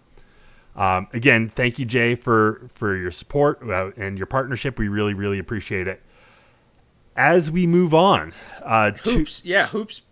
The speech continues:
Speaker 2: hoops, big game against Penn State. Anything else happen this weekend?
Speaker 1: Uh,
Speaker 2: Anything
Speaker 1: one,
Speaker 2: else going on?
Speaker 1: cou-, couple things, couple things. Uh, softball. And lacrosse.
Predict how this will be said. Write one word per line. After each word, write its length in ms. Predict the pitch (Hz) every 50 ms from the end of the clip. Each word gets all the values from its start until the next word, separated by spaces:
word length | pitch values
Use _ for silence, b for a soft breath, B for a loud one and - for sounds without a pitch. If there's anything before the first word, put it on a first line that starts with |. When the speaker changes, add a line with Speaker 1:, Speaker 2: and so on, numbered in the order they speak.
| _ -
Speaker 2:
hoops, 320 | 139 165 208 196 - - -
big 220 | - 165 170 165
game 180 | 175 175 170 165
against 300 | 160 151 156 147 - -
Penn 160 | 165 156 143
State. 260 | - - 170 151 117
Anything 300 | 113 139 180 190 196 165
else 180 | 143 160 165 -
happen 240 | 202 180 175 190
this 160 | 185 185 180 -
weekend? 420 | 190 190 - 196 196 208 202 202 -
Speaker 1:
Uh, 60 | -
Speaker 2:
Anything 240 | 208 247 269 277 285
Speaker 1:
one, 100 | 311 302
Speaker 2:
else 160 | 269 - -
going 260 | 240 - 151 151 156 151
on? 80 | - - - -
Speaker 1:
cou-, 160 | - - 277 247
couple 260 | - - 320 - 285
things, 320 | 208 - 120 120 139 - -
couple 240 | - 240 - 190
things. 260 | - 131 127 147 - - B B B B B B B B -
Uh, 440 | 147 151 151 151 151 151 147 147 143 - - _ _ -
softball. 720 | - - - 151 165 - - - - 95 80 78 82 - _ _ _ _ 294 _ _ _ _ _ _ _ _ _ _ _ _ _
And 340 | 143 139 147 147 147 143 139 - -
lacrosse. 800 | 151 143 147 - - - 175 202 160 - - - - - -